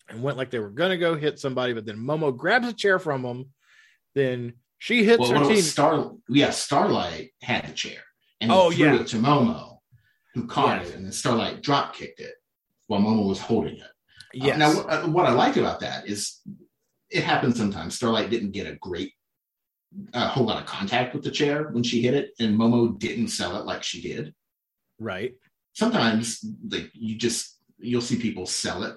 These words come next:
Speaker 2: oversell it. They'll, they'll sell based on what was supposed to happen rather than what actually happened, and Momo didn't do that. Um, but Momo got in position, like, she was waiting for Starlight to get up to hit her with the chair. And at this point, it was Momo and Azumi left for Queen's Quest, and only Starlight Kid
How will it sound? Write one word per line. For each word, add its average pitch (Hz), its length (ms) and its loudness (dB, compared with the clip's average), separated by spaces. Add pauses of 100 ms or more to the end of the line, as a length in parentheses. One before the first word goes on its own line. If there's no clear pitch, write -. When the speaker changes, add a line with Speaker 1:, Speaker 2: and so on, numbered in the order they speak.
Speaker 2:
oversell 117 580 -2
it. - 140 -12
They'll, 110 200 -4
they'll 117 120 -2
sell 117 240 -2
based 104 220 -4
on 101 80 -2
what 98 100 -6
was - 140 -14
supposed - 400 -12
to 113 60 0
happen 120 380 -4
rather 90 260 -4
than 95 140 -10
what 82 140 -10
actually - 480 -6
happened, 123 460 -4
and 98 140 -4
Momo 95 240 -4
didn't 87 280 -6
do 78 160 -8
that. - 280 -4 (800)
Um, 107 420 4 (280)
but 101 140 2
Momo 127 280 4
got 117 160 4
in 104 100 2
position, 117 500 0
like, 101 180 -2
she 113 160 -2
was 90 160 -8
waiting 95 300 -6
for 90 120 -12
Starlight - 540 -4
to - 120 -10
get 131 160 -12
up - 300 -2
to - 100 -14
hit - 180 -10
her 113 200 -6
with - 140 -4
the - 80 -10
chair. 78 480 -10
And 110 140 -6
at - 100 -8
this 247 220 -2
point, - 300 0
it - 80 -6
was - 140 -8
Momo 120 360 2
and 139 80 0
Azumi 117 520 2 (420)
left 104 180 -6
for 104 100 -6
Queen's 104 260 -2
Quest, 95 340 -2
and 95 180 -8
only 151 260 -2
Starlight 131 440 -2
Kid - 200 -2